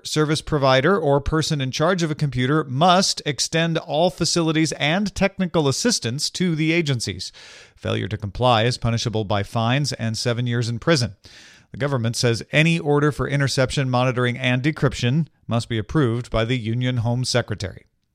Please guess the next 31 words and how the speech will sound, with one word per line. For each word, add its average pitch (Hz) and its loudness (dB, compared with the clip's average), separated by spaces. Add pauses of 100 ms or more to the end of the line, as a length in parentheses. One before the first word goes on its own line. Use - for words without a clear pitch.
(1080)
Sources 175 6
tell 165 6
Bloomberg 139 4
that 131 -2
WhatsApp 117 2
is 117 -4
working 143 0
on 135 0
a 123 0
cryptocurrency 117 -2
to 139 0
allow 135 4
money 175 0
transfers, 117 0 (360)
particularly 123 0
for 135 -4
the 123 -2
remittances 127 -2
market 113 0
in 147 -2
India. 143 0 (480)
A - -8
stablecoin 123 2
would 117 -4
be 110 -2
pegged 120 -2
to 131 -2
the 107 -2
U 117 2
S 107 0
dollar. 120 4